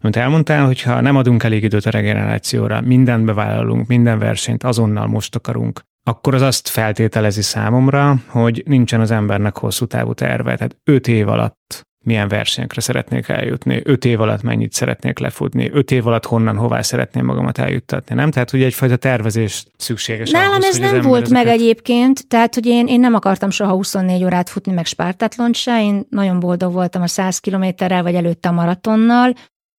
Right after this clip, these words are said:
Speaker 2: Egyszerűen mikor, mikor voltam már olyan erős, akkor inkább a környezetemből jött az, hogy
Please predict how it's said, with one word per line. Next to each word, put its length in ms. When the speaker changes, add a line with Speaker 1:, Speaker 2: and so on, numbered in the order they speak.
Speaker 2:
Egyszerűen 260
mikor, 320
mikor 260
voltam 340
már 160
olyan 160
erős, 380
akkor 520
inkább 320
a 60
környezetemből 880
jött 340
az, 220
hogy 340